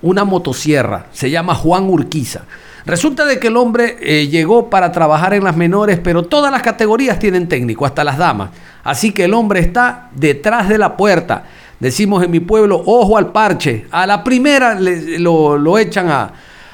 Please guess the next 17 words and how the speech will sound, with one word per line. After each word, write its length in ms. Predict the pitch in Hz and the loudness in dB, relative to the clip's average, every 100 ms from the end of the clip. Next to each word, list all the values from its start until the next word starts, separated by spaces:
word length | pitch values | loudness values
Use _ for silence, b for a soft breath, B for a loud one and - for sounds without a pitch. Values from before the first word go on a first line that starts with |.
| B | B
a 320 | 135 143 147 147 | -2 0 0 0
Cheche 280 | 170 175 | -2 0
Hernández, 380 | 208 202 226 233 | 0 2 0 0
porque 240 | 190 185 208 | -2 -4 -2
yo 120 | 247 | -2
soy 180 | 311 277 | 0 0
mejor, 420 | 277 170 269 302 | 2 2 2 0
pues, 140 | 165 | -2
no 80 | 185 | -2
es 60 | 233 | -2
que 100 | 233 | -2
yo 160 | 285 | -2
soy 180 | - 277 | 0 0
mejor 320 | 269 233 254 | 2 2 2
y 80 | 247 | 2
más 160 | 240 220 | 2 0
barato, 440 | 226 165 - | 0 -2 -4